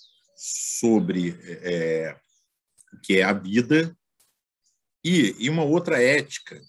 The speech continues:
que é entender, uma vez que você considera o que é vida, entender como que vai ser o nosso relacionamento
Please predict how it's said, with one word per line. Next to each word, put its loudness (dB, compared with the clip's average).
que 0
é 2
entender, 2
uma -4
vez -2
que -20
você -4
considera -4
o -8
que -6
é -4
vida, -8
entender -6
como -4
que -14
vai 0
ser -2
o -2
nosso -6
relacionamento -4